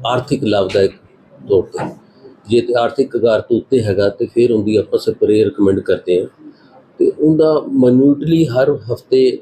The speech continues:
ਇੱਥੇ ਦੋ ਜੁਆਇੰਟ ਡਾਇਰੈਕਟਰ ਦੀ ਪ੍ਰਧਾਨਗੀ ਹੇਠ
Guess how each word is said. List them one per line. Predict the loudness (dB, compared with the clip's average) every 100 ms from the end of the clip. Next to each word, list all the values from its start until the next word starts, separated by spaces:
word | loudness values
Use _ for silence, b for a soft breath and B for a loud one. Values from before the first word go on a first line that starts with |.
| -12 -6
ਇੱਥੇ | -4 0 0 0 -2 -10 -18 -4
ਦੋ | 0 2 2
ਜੁਆਇੰਟ | 0 0 2 2 2
ਡਾਇਰੈਕਟਰ | 0 -2
ਦੀ | -2 0 0 -2 -6
ਪ੍ਰਧਾਨਗੀ | -2 0 0 -4 0
ਹੇਠ | 0